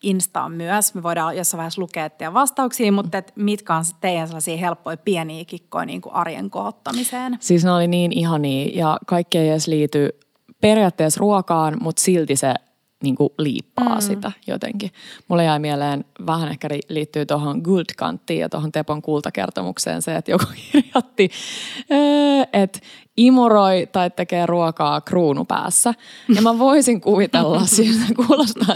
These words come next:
Speaker 2: niin tyhmältä, mut sille ihanalla tavalla tyhmältä.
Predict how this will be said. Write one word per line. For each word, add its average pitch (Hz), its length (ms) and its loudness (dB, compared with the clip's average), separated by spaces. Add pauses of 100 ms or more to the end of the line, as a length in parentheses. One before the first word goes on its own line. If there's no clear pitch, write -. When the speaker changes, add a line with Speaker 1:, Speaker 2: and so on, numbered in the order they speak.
(120)
Speaker 2:
niin 214 180 2
tyhmältä, 180 640 2
mut 170 180 0
sille - 280 2 (100)
ihanalla 180 580 4
tavalla 185 380 -2
tyhmältä. 185 420 0